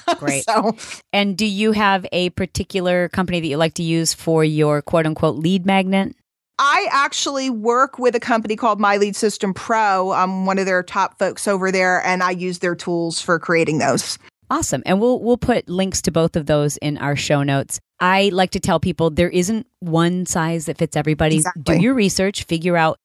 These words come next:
Speaker 2: based on your budget, based on your objectives, uh, based on your, how technical you are, what, which is the right one for you.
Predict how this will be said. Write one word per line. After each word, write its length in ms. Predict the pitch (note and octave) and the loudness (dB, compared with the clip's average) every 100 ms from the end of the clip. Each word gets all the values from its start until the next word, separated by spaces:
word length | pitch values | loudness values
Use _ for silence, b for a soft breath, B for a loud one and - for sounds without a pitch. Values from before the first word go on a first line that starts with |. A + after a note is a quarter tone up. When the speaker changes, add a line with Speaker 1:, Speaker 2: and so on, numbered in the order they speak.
| - | -4
Speaker 2:
based 220 | C#3+ - | -2 0
on 80 | D3 | -2
your 120 | C#3 | 0
budget, 360 | G#3 G3 G3 - - | 0 2 0 -2 -2
based 300 | D#3 D3 - | -2 0 -2
on 280 | C#3+ C#3 C3+ | -2 -2 -4
your 200 | C#3 C3+ | -4 -4
objectives, 840 | B2+ G3+ G3 - F#3 F3+ F3 - _ - | -2 0 -2 0 0 2 0 -10 _ -10
uh, 240 | C#3+ C#3 | -4 -4
based 380 | C3+ F#3+ G#3 - | 0 0 2 2
on 280 | F#3 F3 F3 | 2 0 -2
your, 220 | E3 F3 | -2 -2
how 200 | D#3 F#3 - | 0 0 2
technical 440 | G#3 - G#4+ G#3+ | -2 0 -2 0
you 200 | E3 C3 | 2 0
are, 200 | F#2 E2 - | 0 -2 -2
what, 260 | D3+ E3 - | -2 -2 -2
which 200 | - E3+ | -2 0
is 80 | G#3+ | 2
the 100 | G3 | 0
right 320 | E3 C#3+ C#3+ B2+ | -2 0 0 2
one 240 | D3+ D#3+ | 0 0
for 160 | - F#3+ | -2 -2
you. 420 | A#3 E4 D3 | 0 2 0